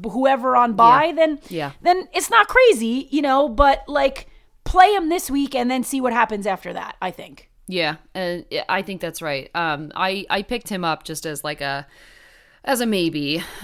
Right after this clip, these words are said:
Speaker 2: Um, but anyway, let's keep moving on with actual sits, which, uh, I know we've got Brian Johnson in here. This is
Speaker 1: So,
Speaker 2: another one that we
Speaker 1: yeah.
Speaker 2: had written down for the, um, I almost said the,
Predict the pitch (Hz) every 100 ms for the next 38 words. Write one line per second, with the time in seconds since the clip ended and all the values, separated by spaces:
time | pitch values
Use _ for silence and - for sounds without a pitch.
0 | - 185 175 170 160 156 156 147 - 190
1 | 160 - 180 143 - - _ 214 208 -
2 | - 254 196 214 202 190 180 170 156 -
3 | 202 214 - 175 156 - - 147 139 -
4 | - - - 170 139 - - 175 156 147
5 | 147 143 139 170 214 254 311 330 320 330
6 | 196 226 247 240 202 - 170 190 190 190
7 | 156 135 143 - 120 87 165 196 247 254
8 | 339 349 359 330 214 208 196 190 185 180
9 | 165 180 175 175 160 151 151 151 175 160
10 | 147 151 - 170 156 151 147 147 - 156
11 | 143 143 139 151 - 170 165 175 165 -
12 | 175 160 151 156 170 160 156 156 151